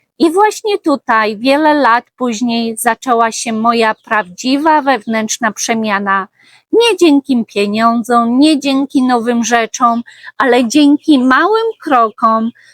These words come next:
codziennym rytuałom i temu,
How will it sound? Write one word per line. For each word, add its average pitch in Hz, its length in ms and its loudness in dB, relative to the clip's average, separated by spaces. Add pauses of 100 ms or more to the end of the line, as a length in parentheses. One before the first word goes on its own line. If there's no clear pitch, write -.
(140)
codziennym 311 840 2
rytuałom 247 1000 2 (360)
i 269 140 0
temu, 320 680 2